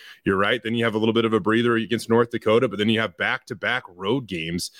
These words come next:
at San Diego State and at Memphis, man. And those are just not gonna be easy. Um, E S P N also says that Boise State's gonna be a,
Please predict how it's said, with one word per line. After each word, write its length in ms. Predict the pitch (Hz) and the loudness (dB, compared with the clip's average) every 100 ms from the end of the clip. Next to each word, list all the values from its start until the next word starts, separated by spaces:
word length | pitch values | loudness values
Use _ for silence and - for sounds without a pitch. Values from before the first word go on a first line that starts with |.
| - - - | -20 -20 -4
at 220 | 110 135 | -2 -2
San 260 | - 151 143 | -2 0 0
Diego 300 | 135 131 120 | 2 0 0
State 340 | - 117 117 | 0 0 0
and 120 | 107 107 | -4 -6
at 260 | 104 107 117 | -2 -2 -2
Memphis, 500 | 104 127 - 90 - | 0 0 -2 -8 -4
man. 240 | 95 110 | 0 0
And 80 | 107 | 2
those 180 | 120 120 | 2 0
are 60 | 113 | -2
just 320 | 127 - _ _ - - - | -2 -2 _ _ -20 -10 0
not 240 | 107 170 | 0 0
gonna 160 | 165 151 | -2 -4
be 200 | 139 120 | -4 -4
easy. 520 | 120 165 196 120 73 90 | 0 0 2 -2 -4 -4
Um, 580 | 98 98 95 95 87 - - - - | -2 0 0 -4 -8 -18 -20 -20 -2
E 160 | 123 143 | 4 4
S 100 | - | 4
P 180 | 127 | 2
N 80 | 139 | 4
also 240 | 131 131 143 | 4 2 0
says 240 | 127 135 | 2 2
that 80 | 123 | 2
Boise 280 | 117 123 127 | 2 2 2
State's 240 | 135 135 | 0 2
gonna 200 | 135 131 | 2 4
be 180 | 123 135 | 4 6
a, 220 | 131 | 6